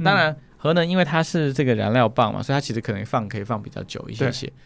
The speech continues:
Speaker 2: 那天然气现在法定的储存天数是七天啊。
Speaker 1: 嗯。
Speaker 2: 所以其实确实台湾接下来要以这个天然气为主力发电的时候，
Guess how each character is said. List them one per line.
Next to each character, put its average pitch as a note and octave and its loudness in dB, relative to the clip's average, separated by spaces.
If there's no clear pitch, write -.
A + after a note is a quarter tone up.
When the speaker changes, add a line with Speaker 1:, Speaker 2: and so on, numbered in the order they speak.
Speaker 2:
那 G3+ 4
天 G#3 4
然 D#3+ 4
气 F3 0
现 E3 2
在 D#3 6
法 G2 2
定 D3 0
的 A#2 4
储 G#2+ -4
存 G2+ -2
天 A#2 -2
数 A#2+ 0
是 A#2 -2
七 - -4
天 F#2 0
啊。 - -4
Speaker 1:
嗯。 D3 0
Speaker 2:
所 - 4
以 G3+ 8
其 D#3+ 2
实 E3 0
确 F3 2
实 B2 2
台 A#2+ 4
湾 B2+ 4
接 C3+ 2
下 C3 2
来 G#2 4
要 A#2 4
以 - -4
这 B2 0
个 A2+ 2
天 C3+ 2
然 A2+ 2
气 - -2
为 G#2+ 4
主 G#2 0
力 A#2 0
发 G#2+ 2
电 A2 2
的 F#2+ -2
时 - -6
候， G#2+ -2